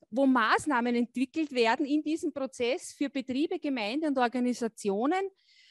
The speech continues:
ähm, mittels einem partizipen, partizipativen Ansatz, ähm, die einerseits, diese Maßnahmen, dass die einerseits gesundheitsfördernd wirken und sich positiv aufs Klima auswirken.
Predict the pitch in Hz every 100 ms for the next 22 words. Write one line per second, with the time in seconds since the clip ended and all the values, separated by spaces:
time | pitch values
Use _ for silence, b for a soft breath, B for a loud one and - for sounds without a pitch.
0 | b _ - 277 277 285 294 285 277 226
1 | 220 285 - 285 269 262 _ - - -
2 | 277 370 - 233 262 269 269 190 202 359
3 | 359 349 349 - b b b _ - 269
4 | 277 262 - - 269 220 233 330 349 311
5 | 285 - 269 269 226 269 285 269 262 -
6 | - 233 269 262 247 - 233 262 330 370
7 | 330 - 277 277 302 294 294 _ _ 214
8 | 269 294 302 277 277 262 - 247 254 262
9 | 247 247 - - 247 240 185 190 190 202
10 | 196 - 185